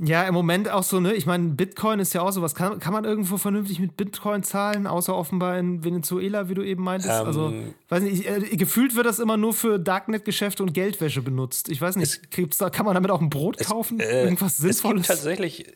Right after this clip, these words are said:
Speaker 2: hier und da gibt es Möglichkeiten, vereinzelt, ähm, damit zu bezahlen. Also ich hab sogar auch schon mal irgendwo, äh, an der Ladentür so einen, äh, Sticker kleben sehen, wo das irgendwie, ähm, glaub ich, angeboten wurde.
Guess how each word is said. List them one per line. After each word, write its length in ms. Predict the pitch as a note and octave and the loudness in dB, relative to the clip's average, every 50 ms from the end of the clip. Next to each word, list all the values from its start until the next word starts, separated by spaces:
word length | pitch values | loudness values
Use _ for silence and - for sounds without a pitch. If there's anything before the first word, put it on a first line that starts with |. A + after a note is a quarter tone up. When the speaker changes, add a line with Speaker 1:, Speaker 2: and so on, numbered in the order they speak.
| - | -12
Speaker 2:
hier 220 | G#2+ A#2 B2+ D3+ C3+ | -8 -4 -4 -2 -2
und 140 | C3+ A#2+ - | -2 0 0
da 180 | G#2 A2+ A#2+ | 2 2 0
gibt 220 | A2+ A#2+ B2 - - | 0 -4 -8 -8 -10
es 120 | - - | -10 -8
Möglichkeiten, 760 | G#2+ A2 A2+ - G#2+ - - - G2+ G2+ G2 - G2+ G2 G2 - | -6 -8 -6 -8 -10 -8 -4 -2 -2 -2 -2 -4 -8 -10 -10 -10
vereinzelt, 960 | - - G2 F#2 F#2 G2+ A2 A2+ A2+ - - G#2+ G2+ G2+ G2+ G2 G2 - - - | -10 -10 -8 -8 -6 -6 -6 -6 -6 -6 -6 -4 -4 -6 -6 -8 -10 -14 -14 -12
ähm, 560 | - F#2+ F2+ F2+ F#2 F2+ - F#2 - G#2+ A2 _ - | -8 -8 -6 -6 -8 -10 -14 -16 -18 -18 -18 _ -8
damit 240 | F#2+ G2 G2 F#2 - | -8 -6 -6 -6 -8
zu 180 | - A2 G#2 | -8 -8 -8
bezahlen. 720 | G#2 G2+ - - - - G2 F#2+ G2 G2 G2 F#2+ F#2 F#2 - | -12 -12 -10 -8 -8 -6 -6 -6 -6 -6 -6 -8 -10 -10 -8
Also 220 | - G2 G2 F#2+ | -8 -6 -6 -6
ich 180 | - - - - | -8 -6 -6 -6
hab 100 | - - | -4 -4
sogar 260 | - G#3+ C#3+ G2+ F#2 | 0 0 0 2 0
auch 80 | B2 | 0
schon 120 | - - D3+ | -2 -2 -2
mal 140 | G2 F#2 - | -2 -2 -2
irgendwo, 460 | G2 G2+ G2+ F#2+ F#2+ F#2+ F#2+ F#2+ - | -4 -6 -6 -8 -8 -6 -6 -6 -6
äh, 120 | - - G2+ G2 | -6 -8 -8 -6
an 220 | F#2+ F#2+ G2+ G2+ | -6 -8 -8 -8
der 200 | G2 F#2+ F#2+ F#2 | -8 -8 -6 -6
Ladentür 640 | F#2+ F#2+ F#2+ G2+ G#2+ G#2+ G2+ - - A2 G2+ G2+ G2 | -4 -4 -4 -4 -4 -6 -8 -8 -8 -6 -6 -6 -6
so 140 | - G2 | -8 -10
einen, 180 | F#2+ F#2+ F#2+ F#2+ _ _ - - - _ _ _ _ _ - | -10 -10 -12 -14 _ _ -20 -20 -20 _ _ _ _ _ -8
äh, 120 | - G2 F#2 | -6 -6 -4
Sticker 320 | - - - - A2 F#2 | -4 -4 -4 -2 -2 -4
kleben 360 | - - - G2+ F#2+ F#2 F#2 | -4 -4 -6 -6 -6 -6 -8
sehen, 280 | F#2 F#2+ F#2 F2+ F#2 F#2+ | -8 -8 -10 -10 -10 -10
wo 60 | F#2+ | -10
das 200 | F#2+ G2 - - | -8 -8 -10 -10
irgendwie, 500 | F2+ F#2+ F#2 F#2+ F#2 - - F#2 F2+ F2 - | -10 -12 -12 -12 -14 -16 -18 -18 -16 -14 -12
ähm, 320 | F#2 F2+ F2 - G2 G2+ | -10 -10 -12 -12 -14 -12
glaub 260 | - F2+ F2+ F2 - | -8 -6 -6 -6 -8
ich, 240 | G2 F#2 - - _ _ _ - - - _ - | -10 -16 -16 -18 _ _ _ -20 -20 -18 _ -6
angeboten 520 | G2 A2 A#2+ A2+ - F#2+ F2+ - F#2 F2 | -4 -4 -4 -4 -4 -6 -8 -8 -8 -10
wurde. 360 | F2+ F2+ F2+ F#2 D3+ G3+ A3+ | -8 -8 -6 -6 -8 -10 -12